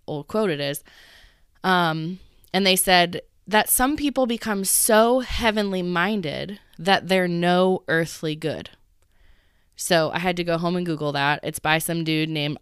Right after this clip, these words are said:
Oliver Wendell Holmes Senior. Don't know who he is, but just in case he's listening, I gotta give him proper credit for that quote. "Some people are so heavenly minded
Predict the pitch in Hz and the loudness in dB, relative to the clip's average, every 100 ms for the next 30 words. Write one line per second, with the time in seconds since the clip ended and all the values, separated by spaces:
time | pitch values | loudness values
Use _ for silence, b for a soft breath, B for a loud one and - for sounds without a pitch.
0 | - 175 208 233 240 233 220 180 175 180 | -2 0 0 0 -2 -2 -4 -6 -2 -2
1 | 185 185 185 - 170 165 160 160 156 - | -2 -4 -4 -6 -2 -2 0 -2 -6 -10
2 | - - 147 117 52 - - - 330 359 | -8 -6 -4 -6 -12 -16 -6 2 4 4
3 | 302 226 170 120 165 208 226 220 226 208 | 2 4 2 0 -4 -4 -2 -2 -2 -2
4 | 202 180 160 - 156 147 151 147 151 143 | -2 -4 -4 -4 -4 -2 -2 -2 -4 -6
5 | 139 147 - - 147 143 - 143 139 - | -8 -10 -10 -6 -4 -6 -6 -6 -6 -8
6 | 143 139 - 196 190 - b b b b | -8 -10 -4 0 0 -2 b b b b
7 | b b - 220 233 226 226 175 196 - | b b 2 2 4 2 4 4 2 2
8 | 208 190 202 - 208 185 175 170 160 151 | 4 4 4 0 -2 -2 -2 -4 -2 -2
9 | 156 151 147 | -2 -4 -4